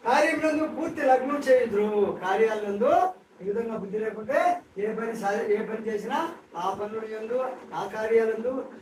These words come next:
చేయాల్సిన పనుల యందు పూర్తి లగ్నం చేయుదురు. అదేవిధంగా సుఖము పడుదురు.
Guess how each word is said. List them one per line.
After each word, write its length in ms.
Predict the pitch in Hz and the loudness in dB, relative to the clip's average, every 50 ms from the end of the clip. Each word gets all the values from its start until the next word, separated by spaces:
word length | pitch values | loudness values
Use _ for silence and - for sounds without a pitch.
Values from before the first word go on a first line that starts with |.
| - | -6
చేయాల్సిన 500 | - 208 226 233 233 226 226 - - 214 202 - - | -2 0 2 4 4 4 2 0 -4 -8 -10 -10 -10
పనుల 180 | 175 185 214 220 220 214 | -8 -8 -6 -6 -8 -8
యందు 260 | 214 220 226 285 349 370 - - - - - - - - | -10 -10 -6 -4 -2 -2 -2 -4 -6 -12 -20 -20 -10 -6
పూర్తి 240 | 196 226 214 233 220 208 | -4 -2 0 0 0 0
లగ్నం 280 | 202 196 202 202 202 - - | 0 -2 -4 -4 -6 -6 -6
చేయుదురు. 540 | 180 175 175 170 160 165 160 165 170 170 170 160 156 151 139 127 - - - - - - - - - _ _ - - - - - - - - - - - - - - - - - - - - - - _ _ - - - - | -8 -8 -10 -8 -8 -6 -4 -4 -2 -2 -2 -2 -4 -4 -6 -8 -12 -16 -20 -20 -20 -20 -20 -20 -20 _ _ -20 -20 -20 -20 -20 -20 -20 -20 -20 -20 -20 -20 -20 -20 -20 -20 -20 -20 -20 -20 -20 -20 _ _ -20 -10 -6 -2
అదేవిధంగా 540 | 233 302 320 320 320 320 320 320 320 320 320 311 - - - - - - - - - - - - - - - - - - - - - - - - - - - - - - _ _ - - - - | 0 4 4 4 4 4 2 0 0 0 0 -2 -4 -6 -14 -20 -20 -20 -16 -12 -10 -10 -8 -10 -12 -16 -20 -20 -20 -20 -20 -20 -20 -20 -20 -20 -20 -20 -20 -20 -20 -20 _ _ -20 -20 -10 -6
సుఖము 400 | 233 233 233 254 247 254 254 254 - - - | -4 -2 0 0 0 -2 -2 -8 -10 -10 -12
పడుదురు. 440 | 196 185 175 160 160 160 165 165 165 | -14 -12 -12 -10 -8 -8 -6 -6 -6